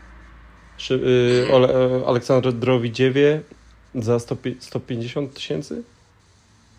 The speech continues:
Speaker 2: Dolarów, tak?
Speaker 1: Prze-, nie, przepraszam, przepraszam,
Speaker 2: <laughs>
Speaker 1: przepraszam. Za półtorej, za półtorej miliona złotych.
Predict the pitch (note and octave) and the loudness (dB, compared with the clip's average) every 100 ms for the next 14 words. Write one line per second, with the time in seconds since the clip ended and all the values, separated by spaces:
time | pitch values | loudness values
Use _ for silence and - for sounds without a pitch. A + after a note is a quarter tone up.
0 | _ - A2 G#2 - - _ C#3 D#3 - | _ -4 -2 -2 -4 -16 _ -10 -10 -14
1 | _ _ - C#3 D3 C3 G#2+ - B2 A2+ | _ _ -6 -4 0 0 0 -2 -2 -2
2 | G#2 G#2 - C3+ A#2+ G#2+ - B2 A#2 A2+ | -2 -4 -2 0 0 -2 -6 -6 -4 -4
3 | G#2 - - - D#3+ F3+ F#3+ F#3 E3+ F3 | -6 -8 -20 -2 2 4 6 6 6 4
4 | C#3+ D3 D#3 F#3 F3+ D3+ C3 C3 A#2+ G#2 | 4 4 4 4 6 4 4 2 2 0
5 | G2 | -8